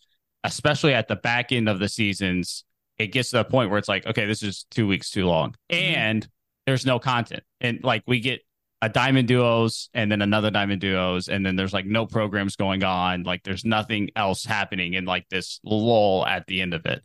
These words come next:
Speaker 2: Yeah.
Speaker 1: which is, I think, where that just makes it even worse.
Speaker 2: And, like, I, I understand I'm an extreme case. I play this game way too much. It's admitted. I also work from home, so if it's a little quiet, I turn the game on, do a little stuff here and there. Don't tell my boss. But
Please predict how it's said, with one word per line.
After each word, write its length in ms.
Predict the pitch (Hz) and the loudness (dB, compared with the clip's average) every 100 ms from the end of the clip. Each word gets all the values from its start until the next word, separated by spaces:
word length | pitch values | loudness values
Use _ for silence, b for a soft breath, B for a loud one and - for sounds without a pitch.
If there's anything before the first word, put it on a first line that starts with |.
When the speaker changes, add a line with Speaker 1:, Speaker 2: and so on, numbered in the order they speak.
| _ _ | _ _
Speaker 2:
Yeah. 100 | 180 | -2
Speaker 1:
which 120 | 127 | 0
is, 120 | 131 | 2
I 100 | 123 | 0
think, 220 | 113 123 120 | 0 0 2
where 440 | 117 110 101 - _ _ _ _ _ | 2 2 0 -4 _ _ _ _ _
that 80 | 139 | -2
just 220 | 156 131 | 0 2
makes 220 | 143 135 | 0 2
it 120 | 131 117 | 0 0
even 220 | 92 82 | -2 0
worse. 420 | 92 - - - _ _ _ - | -2 -2 -10 -12 _ _ _ -2
Speaker 2:
And, 80 | 202 | 2
like, 140 | 202 208 | 4 4
I, 180 | 233 - | 2 2
I 200 | 196 226 | 2 2
understand 540 | 247 233 214 208 185 180 | 2 -2 -2 0 -2 -4
I'm 200 | 175 175 | -6 -4
an 60 | 175 | -6
extreme 420 | 160 - 165 160 | -8 -6 -6 -6
case. 320 | 156 101 - 160 | -8 -10 -6 -6
I 100 | 160 | -6
play 280 | - 196 | 0 0
this 200 | 208 202 | 0 -4
game 500 | 190 180 175 165 160 _ _ - | 0 0 0 -4 -10 _ _ -20
way 260 | 120 143 | -2 0
too 220 | 151 143 113 | 0 -2 -4
much. 340 | - - - 160 | -8 -12 -10 -10
It's 160 | 156 | -8
admitted. 400 | 131 151 147 - _ _ _ _ _ | -8 -6 -8 -12 _ _ _ _ _
I 160 | 165 165 | -2 4
also 340 | 208 - 214 | 4 4 0
work 240 | 180 180 160 | 2 0 -2
from 160 | 151 | -10
home, 380 | 143 240 226 220 | 0 2 2 -2
so 180 | - 156 | -6 -8
if 120 | 156 | -8
it's 120 | 156 | -10
a 20 | 143 | -12
little 180 | 127 | -12
quiet, 400 | - 220 240 233 | -2 4 4 4
I 80 | 147 | 0
turn 220 | - 147 | -6 -10
the 80 | 123 | -6
game 280 | - 277 262 | 0 2 2
on, 160 | 254 196 | 0 0
do 100 | 170 | -4
a 20 | |
little 160 | 139 | -6
stuff 240 | - 147 - | -6 -6 -4
here 140 | 139 | -8
and 100 | 156 | -4
there. 140 | 220 185 | -2 -2
Don't 180 | 156 | -4
tell 140 | 156 151 | -4 -4
my 100 | 139 | -4
boss. 360 | 135 110 - - | -6 -12 -14 2
But 240 | 247 - | 2 2